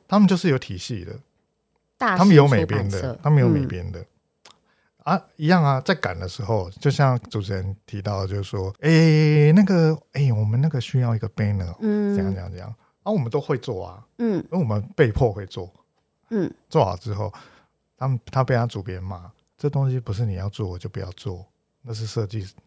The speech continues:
Speaker 1: 美编的工作。”他说，“可是很急欸。”他说，“就是让他去做。”啊，我也不懂为什么，可是就是要让他 delay。对，欸，有，有时候有些体系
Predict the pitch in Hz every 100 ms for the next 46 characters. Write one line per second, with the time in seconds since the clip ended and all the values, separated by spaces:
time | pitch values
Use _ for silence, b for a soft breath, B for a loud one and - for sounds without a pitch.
0 | _ - 90 95 101 95 92 92 104 90
1 | - _ _ _ _ _ _ 120 156 131
2 | 117 120 95 95 95 90 107 117 _ 107
3 | 107 110 _ _ 143 131 117 117 107 90
4 | 101 101 - 98 90 _ _ - 185 139
5 | 110 107 117 95 104 107 95 - - _
6 | - 110 135 143 135 131 135 120 117 -
7 | 98 95 92 - _ _ _ _ 151 131
8 | 196 131 101 104 107 170 - 110 101 147
9 | 151 - 110 90 - 151 113